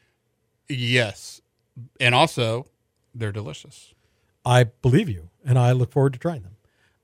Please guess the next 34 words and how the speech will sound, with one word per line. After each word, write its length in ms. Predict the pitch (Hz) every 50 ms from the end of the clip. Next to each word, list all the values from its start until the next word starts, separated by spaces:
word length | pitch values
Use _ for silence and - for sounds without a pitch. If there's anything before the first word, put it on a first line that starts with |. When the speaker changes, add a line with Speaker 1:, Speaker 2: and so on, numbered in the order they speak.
| _ - 156
Speaker 2:
Um, 520 | 151 147 143 135 131 123 117 113 113 113 - _ _ _ _ _ _ _ _ _ _ _ _ _ _ _ _ _ _ _
anything 240 | - 143 151 151 147
else? 260 | 151 170 233 - _ _ _ _ _ _ _ _ _ - - _ _ _ -
Speaker 1:
No, 100 | 196 185
I 160 | 170 160 156
just, 320 | 151 143 - - - -
um, 500 | 170 151 143 135 131 127 120 113 110 - - -
yeah, 520 | 160 147 127 123 120 117 110 117 120 117 -
I, 40 | 117
again, 480 | 113 110 120 113 113 113 110 107 104 - -
I, 160 | 120 113 110 107 -
I 180 | - 110 110 104 - _
think 300 | - 117 110 104 - -
it's 180 | 110 104 -
just 380 | - - 113 - - - - - _ _ _ _ _ _ _ _ _ _ _ _ _ _ _ _ -
would 220 | 151 127 123 117
encourage 480 | 120 113 110 - 123 120 113 104 - -
people 280 | - 135 117 - 123 117
to 60 | 113
go. 480 | 107 107 113 113 117 117 113 117 120 120 - _ -
Uh, 460 | - 127 117 117 117 110 110 107 104 -
the 140 | 117 113 123
menu 800 | 120 120 123 127 123 123 120 120 120 120 120 120 120 120 120 117
is, 340 | 113 110 104 101 - - - -
i-, 40 | -
i-, 140 | 123 120 - -
it's 420 | - 120 117 - - 107 - -
really 340 | 117 117 120 120 120 117 113
flexible. 640 | - - 117 113 - - 113 107 113 110 110 107 107
They've 140 | 107 107
got 160 | 107 - 107 -
some 140 | - - 107
vegetarian 600 | 107 101 107 104 - - 135 127 123 120 120 120
options. 760 | 117 117 110 110 - - 120 113 110 110 110 110 107 107 -